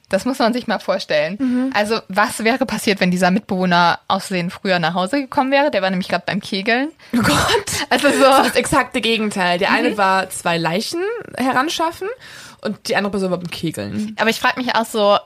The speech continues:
Speaker 1: hat der Mitbewohner dann so, weißt du, wie wenn du ein Date hast und du hast einen Mitbewohner, dann sagst du so, "Ja, ich komm heut-, ich komm heut erst spät nach Hause, also ihr könnt ein bisschen Spaß hier haben in der Wohnung."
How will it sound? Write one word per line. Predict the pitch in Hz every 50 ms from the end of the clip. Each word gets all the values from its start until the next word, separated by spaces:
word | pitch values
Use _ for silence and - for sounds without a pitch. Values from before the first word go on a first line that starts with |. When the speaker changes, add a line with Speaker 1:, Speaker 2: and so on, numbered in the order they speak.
| - -
Speaker 1:
hat | 226 226 -
der | 233 226
Mitbewohner | 233 240 - - 220 226 233 226 214
dann | 190 196 202 202
so, | 202 202 190
weißt | 208 208 208 -
du, | 214 202
wie | 208 214 196
wenn | 196 196 196
du | 190
ein | 185 180 -
Date | 165 185 220 226 - -
hast | 277 294 294
und | 220 214
du | 233
hast | 233 202 -
einen | 220
Mitbewohner, | 220 233 - - 233 233 240 247 233
dann | 220 208
sagst | 202 202 202 -
du | 214
so, | 196 190
"Ja, | 185 185 - - - - - - - 185
ich | 175 -
komm | - 196 190 190
heut-, | - - -
ich | - -
komm | - - 220 220 208
heut | 190 -
erst | - 180 -
spät | - - 196
nach | - 175 170
Hause, | 175 170 170 165 -
also | - 180 180
ihr | 185 -
könnt | - - 185 -
ein | 190
bisschen | 185 196 - 180 170
Spaß | - - 180 180 190 - -
hier | - 160 165 175
haben | 170 160 165
in | 147 156
der | 156 160 156
Wohnung." | 165 165 170 175 196 262